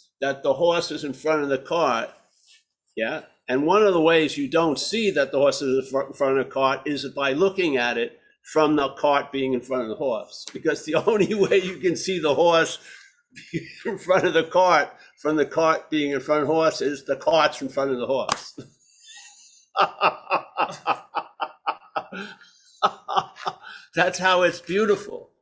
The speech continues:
because then you're left with, yeah, this is it.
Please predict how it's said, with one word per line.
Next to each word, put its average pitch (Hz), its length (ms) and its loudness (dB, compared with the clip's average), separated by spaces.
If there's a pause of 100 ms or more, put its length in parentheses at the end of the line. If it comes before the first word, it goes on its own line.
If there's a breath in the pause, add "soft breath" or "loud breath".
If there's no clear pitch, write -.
(100)
because 156 440 0
then 180 200 0
you're 185 140 2
left 180 360 2
with, 139 360 -2 (440)
yeah, 160 440 0 (420)
this - 180 -8
is 160 160 -6
it. - 380 -4